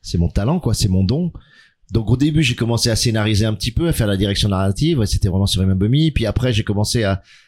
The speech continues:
à tirer le texte vers l'oralité, c'est-à-dire à commencer à écrire pour des balades sonores à Marseille deux mille treize, euh, et pour des fictions radiophoniques, et, euh, donc avec Florian Pochon sur Radio Grenoble.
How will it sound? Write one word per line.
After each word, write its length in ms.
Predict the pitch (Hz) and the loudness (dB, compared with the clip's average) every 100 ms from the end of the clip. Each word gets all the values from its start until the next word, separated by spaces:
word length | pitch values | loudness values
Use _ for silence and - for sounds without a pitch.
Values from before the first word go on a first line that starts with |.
| _ | _
à 80 | 98 | -6
tirer 320 | - 135 123 | -2 -2 0
le 60 | 113 | 0
texte 280 | 131 117 98 | 0 0 0
vers 140 | 104 | 0
l'oralité, 640 | 107 110 107 107 120 120 | 0 0 -2 -2 0 0
c'est-à-dire 240 | 110 101 95 | -2 -4 -6
à 60 | - _ _ _ | -10 _ _ _
commencer 360 | - 117 113 117 | -4 -2 0 -2
à 40 | |
écrire 440 | 104 - - 143 139 | -2 -2 -2 0 0
pour 140 | 107 | 0
des 100 | 98 | 0
balades 240 | 95 101 - | 0 0 0
sonores 400 | 107 104 110 101 | 0 2 2 2
à 60 | |
Marseille 340 | 87 87 95 90 | 0 -2 -2 0
deux 80 | |
mille 160 | 90 90 | 0 0
treize, 460 | - 104 107 98 90 | 0 0 2 2 0
euh, 100 | 87 - - - - - | -2 -6 -20 -20 -18 -8
et 60 | - | -2
pour 140 | 95 | 0
des 60 | 98 | 2
fictions 300 | 98 - 101 | 0 0 0
radiophoniques, 720 | 95 95 120 156 170 156 - | 0 0 0 2 0 -2 -6
et, 220 | 110 110 104 | -2 0 2
euh, 120 | 98 95 92 90 90 87 | 2 2 2 0 0 -2
donc 160 | 92 | -2
avec 180 | 92 92 | -2 0
Florian 220 | - 90 | 0 0
Pochon 320 | 85 90 104 98 | 2 2 2 -4
sur 220 | - 80 | -6 -8
Radio 240 | 85 87 | -6 -2
Grenoble. 240 | 95 151 | 0 -2